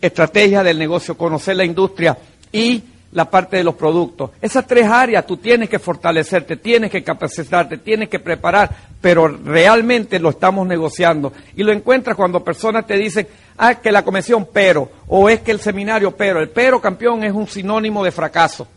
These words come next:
Es un sinónimo de fracaso, es la antesala del fracaso. El pero es como la excusa. "Pero, ¿pero qué, campeón?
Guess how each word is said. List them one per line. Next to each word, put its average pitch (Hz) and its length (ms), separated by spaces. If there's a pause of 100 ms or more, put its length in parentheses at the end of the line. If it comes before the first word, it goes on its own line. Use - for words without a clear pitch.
(520)
Es 190 140
un 226 100
sinónimo 220 640
de 180 80
fracaso, 160 480
es 180 60
la 196 80
antesala 220 600
del 180 140
fracaso. 151 560 (240)
El 165 140
pero 247 280
es - 60
como 180 240
la 165 80
excusa. 185 360 (220)
"Pero, 208 460
¿pero 180 260
qué, 208 160
campeón? 170 560